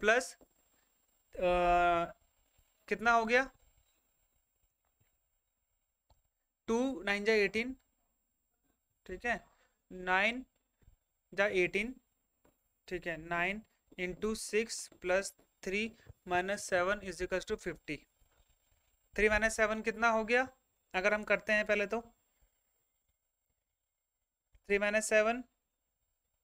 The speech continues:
तो सिक्स माइनस कितना हो जाएगा, फ़ोर, ठीक है। तो यहाँ पे पर्टिकुलरली कितना मिलेगा आपको,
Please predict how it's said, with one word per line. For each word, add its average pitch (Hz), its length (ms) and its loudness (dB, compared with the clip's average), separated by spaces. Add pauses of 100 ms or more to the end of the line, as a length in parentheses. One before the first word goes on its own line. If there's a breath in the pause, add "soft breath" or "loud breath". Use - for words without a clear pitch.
(320)
तो 208 100 0 (320)
सिक्स - 420 -2
माइनस 196 340 -2
कितना 208 240 -4
हो 214 100 0
जाएगा, 214 320 2 (500)
फ़ोर, 156 300 -2 (400)
ठीक 190 180 -6
है। 220 80 0 (560)
तो 208 200 0
यहाँ 185 320 2
पे 214 140 2 (2750)
पर्टिकुलरली 208 480 2
कितना 214 260 -4
मिलेगा 214 320 0
आपको, 214 300 0